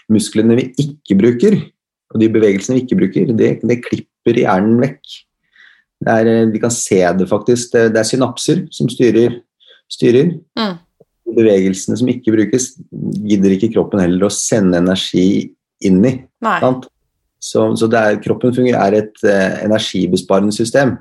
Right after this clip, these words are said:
Speaker 1: Den har en, eh, har en måte å spare energi på. Eh, så, så det her er, eh, rett og slett push-ups, sant?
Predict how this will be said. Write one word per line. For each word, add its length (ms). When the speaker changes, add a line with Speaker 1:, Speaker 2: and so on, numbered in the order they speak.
Speaker 1:
Den 160
har 180
en, 300
eh, 580
har 180
en 120
måte 160
å 80
spare 360
energi 380
på. 140
Eh, 480
så, 220
så 160
det 120
her 200
er, 440
eh, 480
rett 220
og 80
slett 240
push-ups, 460
sant? 340